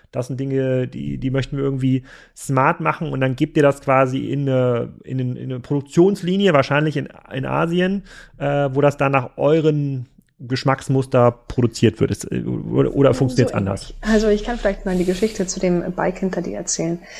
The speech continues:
Speaker 2: Ich, äh, vorhin schon erwähnt, ich komme ja nicht aus diesem Fitnessmarkt. Also ich hatte damit nichts zu tun. Ich war ein, äh, totales Techie- und Elektronikkind. Und, äh, als dann der Anruf war,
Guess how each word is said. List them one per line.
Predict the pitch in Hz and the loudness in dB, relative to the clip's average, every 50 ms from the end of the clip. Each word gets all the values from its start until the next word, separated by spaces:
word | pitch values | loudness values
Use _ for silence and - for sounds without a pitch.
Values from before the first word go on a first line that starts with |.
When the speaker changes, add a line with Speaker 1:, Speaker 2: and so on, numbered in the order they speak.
| - - - - - - - | -16 -16 -16 -18 -10 -2 0
Speaker 2:
Ich, | 208 202 - - - - | 2 2 2 0 -4 -6
äh, | - - - - - - | -10 -10 -10 -12 -14 -14
vorhin | - - - 208 202 190 | -8 0 2 2 4 4
schon | - 202 196 | 2 2 2
erwähnt, | 190 180 185 190 190 196 190 185 - | 2 2 2 2 2 2 0 -2 -2
ich | - - 180 - - | -2 -2 -2 -2 -2
komme | - - 202 208 202 | 0 2 4 4 6
ja | 185 | 4
nicht | 175 175 175 - | 2 0 0 -2
aus | 165 165 - | -4 -4 -2
diesem | - 175 175 170 | -2 -2 -2 -2
Fitnessmarkt. | 170 - - - - 160 - - - 170 175 175 - - - | -2 -4 -8 -6 -4 -4 -4 -4 -6 -8 -10 -10 -12 -8 -4
Also | - 180 180 180 | -2 0 2 0
ich | 180 180 202 | 0 0 0
hatte | 190 - 202 | -2 -2 0
damit | 196 185 190 190 180 185 | 0 2 2 2 2 2
nichts | 208 226 220 - - | 2 2 2 0 -4
zu | - 214 | -4 -4
tun. | - - 277 269 254 226 202 | 0 2 2 4 4 2 2
Ich | 185 190 185 - - | 0 -2 -6 -8 -6
war | 190 180 180 | -2 0 0
ein, | 185 180 180 180 | 2 0 0 -2
äh, | - 190 190 185 185 | -4 -6 -6 -6 -6
totales | - 202 - - 190 185 185 185 - | -6 -6 -4 -4 -4 -4 -4 -6 -6
Techie- | - 190 185 - - 190 185 | -6 -6 -6 -4 -4 -4 -4
und | 175 175 | -4 -4
Elektronikkind. | - 190 190 - - - - 202 208 180 - - - 180 165 190 202 - - _ _ _ - - - - - - - - - | -8 -10 -12 -12 -12 -6 -4 -2 -2 -2 -4 -6 -8 -8 -8 -8 -8 -12 -20 _ _ _ -20 -20 -20 -20 -20 -20 -20 -8 0
Und, | - 196 202 196 196 185 185 185 - - | 4 4 6 6 6 4 2 0 -2 -4
äh, | - - - - - - - - - - - - - | -4 -4 -4 0 2 2 4 2 2 -2 -4 -4 -4
als | - 180 196 - | -2 -2 0 2
dann | - 202 190 190 180 - - | 4 4 4 4 2 0 0
der | 185 - - - | 0 2 2 4
Anruf | 196 214 226 220 214 214 220 | 4 2 4 2 2 0 0
war, | - 196 185 185 175 185 190 - | 0 0 2 2 2 0 -2 -6